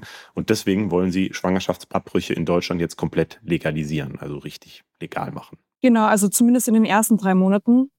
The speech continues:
Speaker 2: drei mal vier ist zwölf, also zwölf Wochen. Eine Beratung soll es demnach noch geben, aber halt ohne dieser Bedenkzeit von drei Tagen zwischen der Beratung und der Abtreibung.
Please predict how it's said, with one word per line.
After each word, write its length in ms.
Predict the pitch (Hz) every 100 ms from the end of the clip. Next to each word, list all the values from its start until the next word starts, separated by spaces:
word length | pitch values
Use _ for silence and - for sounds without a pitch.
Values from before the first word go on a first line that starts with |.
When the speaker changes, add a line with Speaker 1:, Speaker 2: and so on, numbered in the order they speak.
| _ _
Speaker 2:
drei 100 | 208
mal 160 | 202 202
vier 180 | - 214
ist 180 | -
zwölf, 300 | - 226 269
also 260 | 262 208 196
zwölf 320 | - 208 208
Wochen. 300 | 240 - 320 349 _ _ _ _ -
Eine 160 | 208
Beratung 380 | 220 202 240 247
soll 140 | 240
es 100 | 226
demnach 260 | - 220 220
noch 180 | 208 -
geben, 360 | 214 247 262 - -
aber 280 | 208 220
halt 180 | 220 208
ohne 260 | 214 226 220
dieser 460 | 208 214 208 202 180 -
Bedenkzeit 640 | 202 - 202 247 - 202 190
von 140 | 196
drei 120 | -
Tagen 400 | 185 - 190 202
zwischen 280 | 196 202 214
der 60 | 190
Beratung 480 | 185 175 180 202 -
und 180 | 190
der 100 | 175
Abtreibung. 560 | - - - 165 170 208